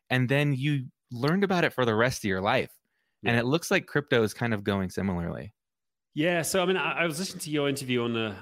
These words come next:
Speaker 2: T M B A podcast, and you were saying the best way you advise, this is just a general qu-, point about who, people who are interested, is just to buy some, buy some Bitcoin, and, and then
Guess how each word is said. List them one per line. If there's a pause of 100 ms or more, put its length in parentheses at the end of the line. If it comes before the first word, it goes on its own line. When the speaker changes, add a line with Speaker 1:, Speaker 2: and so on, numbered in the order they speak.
(180)
Speaker 2:
T
M
B
A
podcast,
and
you
were
saying
the
best
way
you
advise, (140)
this
is
just
a
general
qu-, (200)
point
about
who,
people
who
are
interested,
is
just
to
buy
some, (200)
buy
some
Bitcoin,
and,
and
then